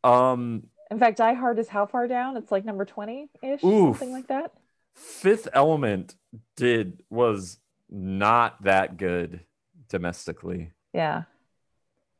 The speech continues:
Speaker 1: Sixty-three million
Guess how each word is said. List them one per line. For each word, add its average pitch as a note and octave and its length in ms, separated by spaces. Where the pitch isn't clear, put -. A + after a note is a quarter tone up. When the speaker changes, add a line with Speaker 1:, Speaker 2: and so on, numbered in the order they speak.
Speaker 1:
Sixty-three C3+ 960
million G2 640